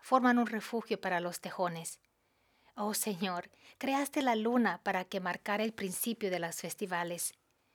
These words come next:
y el sol siempre sabe cuándo ponerse. Envías la oscuridad a la noche, en la cual merodean los animales salvajes. Los leones rugen cuando atacan, como pidiéndole a Dios por la comida que Él les da.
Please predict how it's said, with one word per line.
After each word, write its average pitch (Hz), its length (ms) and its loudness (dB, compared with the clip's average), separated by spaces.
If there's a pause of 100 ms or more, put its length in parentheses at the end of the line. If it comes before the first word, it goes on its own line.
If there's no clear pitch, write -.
(220)
y 220 120 4
el 214 80 4
sol 294 340 0 (220)
siempre 226 460 2
sabe 196 440 0
cuándo 208 420 -2
ponerse. 170 580 -2 (580)
Envías 262 480 4
la 233 80 8
oscuridad 202 640 0
a 180 60 2
la 180 120 -2
noche, - 480 -8 (300)
en 233 120 4
la 233 120 6
cual 254 360 4 (300)
merodean 214 460 2
los 214 140 0
animales 190 420 -2
salvajes. 175 720 -6 (680)
Los 247 260 2
leones 277 440 2
rugen 214 440 0
cuando 190 340 -2
atacan, 180 580 -4 (520)
como 254 260 4
pidiéndole 285 500 4
a 254 80 6
Dios 254 420 0
por 208 160 -4
la 190 120 0
comida 208 420 0
que 208 360 -2
Él 254 100 0
les 175 180 -6
da. 165 320 -6